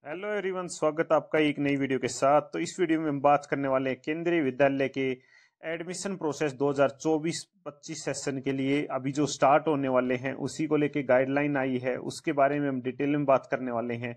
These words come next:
कब से कक्षा वन के एडमिशन प्रारंभ हो रहे हैं, कब अंतिम तिथि है, कब उसकी लिस्ट आएगी, कब कक्षा वन के एडमिशन होंगे, कब जो कक्षा दो से लेके नौ तक की कक्षाओं के एडमिशन होंगे, उनकी लिस्ट कब आ जाएगी,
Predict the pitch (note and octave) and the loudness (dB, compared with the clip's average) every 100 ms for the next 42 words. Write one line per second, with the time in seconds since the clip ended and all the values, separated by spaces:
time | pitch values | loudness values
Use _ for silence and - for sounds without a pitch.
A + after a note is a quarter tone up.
0 | _ - - - - F3 E3+ G#3 F#3 F3 | _ -20 -20 -16 -8 -8 -4 -4 -4 -4
1 | - E3+ E3 D#3 D3 C#3 C#3+ D3 D3 C3+ | 0 0 0 2 2 2 -2 -2 -2 2
2 | C3 C#3+ D3+ C3 C#3+ D3 C3+ C#3+ C#3 D#3+ | 4 2 -2 0 2 2 2 0 0 2
3 | D3 C3+ C3 D#3 C#3+ C3 D#3+ D#3 C#3+ C#3+ | 2 0 -2 -4 -4 -6 -2 2 2 0
4 | - _ - _ G3+ G3+ G3 - C#3+ C3 | -6 _ -20 _ -4 -4 -6 -6 -4 -4
5 | D3 D#3+ D3 D3+ C#3 D#3 D3 E3 D3+ D3+ | 0 2 2 2 0 -2 2 2 2 -2
6 | - D#3 C#3+ D3+ D3 D#3+ D3 D3+ D3+ D#3+ | 0 2 2 0 2 2 2 -2 -2 -2
7 | C#3+ C#3+ D#3+ D#3 D#3 D3+ - D#3 B2 D3 | -2 0 0 2 0 0 -8 -8 -2 2
8 | D3 C#3+ C#3+ - E3 C3+ D3+ D#3 D3+ D3+ | 4 2 0 2 0 2 2 4 2 0
9 | D3 D3 D3+ D3 C#3 C#3+ D3 C#3+ D#3+ D#3 | 0 0 -2 0 0 0 0 -4 -4 -4
10 | D3 _ _ - C3 - D#3 E3 D3 C#3+ | -4 _ _ -20 -16 -8 -6 -2 -2 0
11 | C#3+ C#3+ D3+ C#3+ C#3+ D3+ D3 - - - | -2 -4 -2 -2 0 -2 -4 -12 -20 -14
12 | G#3 G#3 G#3 F#3+ D#3+ D#3+ - D3+ C#3+ C3+ | -10 -8 -6 -4 -4 -2 0 2 4 4
13 | C#3 C#3+ C3 C#3+ | 2 2 0 -6